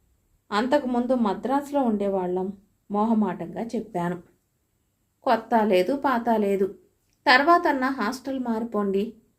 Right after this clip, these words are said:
మంచి హాస్టల్ ఏదో నేను కనుక్కొని చెబుతాను," అంది రాణి. అప్పటికి నవ్వేసి ఊరుకున్నాను. అయితే తర్వాత కూడా హాస్టల్ మారలేకపోయాను.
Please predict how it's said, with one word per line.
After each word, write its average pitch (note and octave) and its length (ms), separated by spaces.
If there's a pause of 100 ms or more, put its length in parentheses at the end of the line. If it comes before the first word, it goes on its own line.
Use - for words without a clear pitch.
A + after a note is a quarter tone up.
(160)
మంచి A3+ 340
హాస్టల్ G#3+ 500
ఏదో G3 240
నేను A#3+ 280
కనుక్కొని A#3+ 420
చెబుతాను," G3+ 600 (460)
అంది F3+ 320
రాణి. F3 400 (920)
అప్పటికి C#4+ 560
నవ్వేసి A3+ 520
ఊరుకున్నాను. F3 760 (420)
అయితే A#3 320
తర్వాత B3 480
కూడా G#3 500 (480)
హాస్టల్ C4 460
మారలేకపోయాను. G3+ 1080